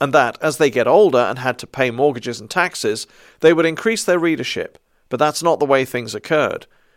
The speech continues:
Usage patterns are set by the early twenties, and they don't change over time.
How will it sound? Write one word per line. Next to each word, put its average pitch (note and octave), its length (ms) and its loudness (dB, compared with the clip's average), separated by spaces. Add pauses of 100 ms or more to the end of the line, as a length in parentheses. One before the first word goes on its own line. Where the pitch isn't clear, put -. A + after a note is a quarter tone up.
(140)
Usage C#3 420 -2
patterns D3+ 360 0
are C#3 40 -2
set E3 300 0
by C3+ 140 4
the C#3+ 160 2
early C#3+ 180 2
twenties, F3+ 500 -4
and C#3 120 -8
they D3 80 0
don't D3 260 0
change D3 380 -2
over A2 180 -6
time. B2+ 480 -4